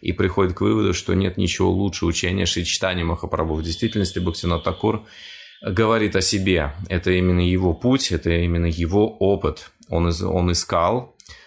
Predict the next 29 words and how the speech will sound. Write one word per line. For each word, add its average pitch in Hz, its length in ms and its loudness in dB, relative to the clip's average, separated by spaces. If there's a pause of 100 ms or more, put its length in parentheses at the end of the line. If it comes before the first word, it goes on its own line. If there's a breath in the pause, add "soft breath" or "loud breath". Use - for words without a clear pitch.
(100)
ответы 104 480 0
на 90 380 2
насущные 87 920 -2
вопросы, 98 800 0 (260)
а, 90 400 -4 (100)
э, - 40 -18
о 90 800 0
смысле 101 500 0
жизни, 85 320 -2
о 80 80 -2
природе 92 600 0 (280 loud breath)
Бога, 92 380 0
о 85 40 0
природе 87 580 0
бытия, 87 500 0
о 87 40 0
цели 92 540 0 (220)
человеческой 85 500 -2
жизни, 85 320 -4
о 80 80 -4
цели 87 240 -2
существования 87 720 -2
этого 90 240 -4
творения. 87 560 -2 (400 loud breath)
Он 92 160 0
искал, 117 640 0
искал 92 460 0
эти, 87 520 -2
э, 85 520 -2